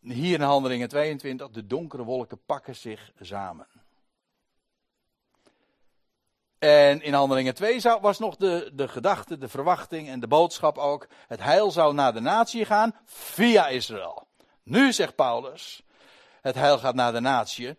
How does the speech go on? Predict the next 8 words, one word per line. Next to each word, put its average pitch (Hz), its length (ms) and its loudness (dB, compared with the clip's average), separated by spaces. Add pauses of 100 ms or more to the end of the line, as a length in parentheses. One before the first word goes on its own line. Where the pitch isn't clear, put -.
(120)
maar 143 280 4
los 359 400 4
van 175 260 0
jullie 113 300 -4
en 127 360 -2
buiten 330 540 6
jullie 139 380 -2
om. 98 280 -10